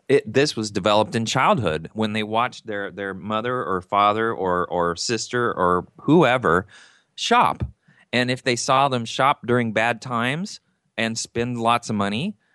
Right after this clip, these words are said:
they develop that habit in adulthood. And boy, that is a pattern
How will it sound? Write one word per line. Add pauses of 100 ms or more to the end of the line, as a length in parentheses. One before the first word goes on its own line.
(180)
they
develop
that
habit
in
adulthood.
And
boy, (100)
that
is
a
pattern